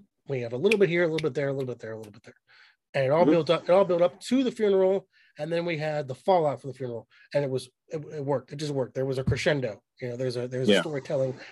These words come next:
Speaker 1: pace here that we don't quite, uh, we haven't hit that, uh, crappy stride yet, but, uh,
Speaker 2: Yeah.
Speaker 1: yeah.
Speaker 2: Yeah. Still on its high stride.
Speaker 1: I was pretty satisfied with this. Um, I had, upon rewatching, I tried to think about,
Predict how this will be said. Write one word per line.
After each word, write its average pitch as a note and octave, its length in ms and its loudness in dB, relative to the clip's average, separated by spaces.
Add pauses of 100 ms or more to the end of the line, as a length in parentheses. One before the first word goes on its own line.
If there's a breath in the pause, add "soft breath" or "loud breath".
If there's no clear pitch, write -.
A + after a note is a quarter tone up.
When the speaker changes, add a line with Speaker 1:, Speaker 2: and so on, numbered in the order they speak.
(160 loud breath)
Speaker 1:
pace D#3 400 0
here A#2 260 -8
that B2 100 -6
we C3 100 -4
don't C#3+ 280 0
quite, B2 300 -6 (580 soft breath)
uh, C3+ 60 -6
we D3 120 -2
haven't C3 180 0
hit C3 180 -6
that, A#2+ 280 -6
uh, A2+ 120 -8
crappy B2+ 640 -6
stride A2 400 -8
yet, - 280 -14
but, B2 220 -12
uh, B2+ 160 -4 (220)
Speaker 2:
Yeah. - 200 4 (140)
Speaker 1:
yeah. E4+ 160 4
Speaker 2:
Yeah. F2 160 -4 (140)
Still G2+ 300 4
on G2 120 2
its F#2 140 -2
high G#2 140 2
stride. F2 300 -2 (760 loud breath)
Speaker 1:
I G3 40 -14
was G#3+ 140 -8
pretty F#3+ 220 0
satisfied E3 520 0
with C#3+ 120 -10
this. F3+ 220 -2 (180)
Um, D3+ 460 -2 (340 soft breath)
I G3+ 100 4
had, F#3 260 2 (800)
upon A#3+ 400 2
rewatching, E3 560 2
I C3 40 -8
tried A3+ 140 -2
to F#3+ 60 -4
think F#3+ 180 -4
about, D#3 280 -2